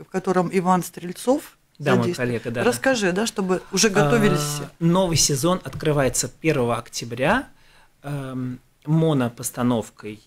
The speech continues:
Speaker 2: э, нашего молодого артиста. Он сам делал инсценировку по мемуарам Вертинского, и называться будет спектакль «Путь Вертинского». Там будет, э, эм,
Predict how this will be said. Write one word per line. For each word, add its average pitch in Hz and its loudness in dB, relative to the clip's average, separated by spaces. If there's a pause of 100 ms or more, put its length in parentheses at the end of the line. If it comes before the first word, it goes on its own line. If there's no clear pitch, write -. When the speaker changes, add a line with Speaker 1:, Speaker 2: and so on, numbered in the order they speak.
(160)
Speaker 2:
э, 110 -20 (320)
нашего 113 -12
молодого 117 -4
артиста. - -12
Он 127 -4
сам 120 -4
делал 113 -4
инсценировку 117 -8
по 123 -6
мемуарам 113 -4
Вертинского, 160 -8 (400)
и 131 -6
называться 135 -4
будет 147 -2
спектакль 180 -4 (240)
«Путь 170 -2
Вертинского». 117 -12 (640)
Там 127 2
будет, 110 -6 (200)
э, 104 -14 (360)
эм, 107 -20